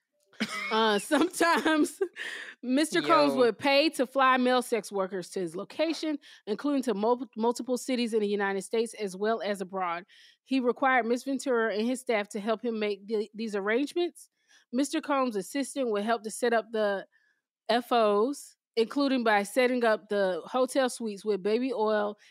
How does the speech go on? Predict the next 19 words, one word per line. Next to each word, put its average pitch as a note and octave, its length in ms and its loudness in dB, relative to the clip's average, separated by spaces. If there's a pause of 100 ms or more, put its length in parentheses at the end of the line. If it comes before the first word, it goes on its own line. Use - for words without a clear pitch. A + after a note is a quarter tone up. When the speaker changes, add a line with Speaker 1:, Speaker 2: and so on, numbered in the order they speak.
(140)
Speaker 1:
and A#3 180 2 (100)
Astroglide. F#3+ 960 0 (400)
Oh, F3+ 140 -6
she C4 180 -8
was G3+ 140 -4
getting F3+ 340 -8 (120)
at F#3 220 -8
Speaker 2:
What? D4 1120 -4
Speaker 1:
anal. B3+ 460 2 (460)
Mister C4 300 -2
Combs D4 300 2
always B3 300 6
Speaker 2:
Or E3+ 60 6
he E3 140 2
Speaker 1:
supplied C#4+ 240 6
Speaker 2:
was A3 180 2
doing F#3 260 4
some F#3 180 -2
anal. E3 420 0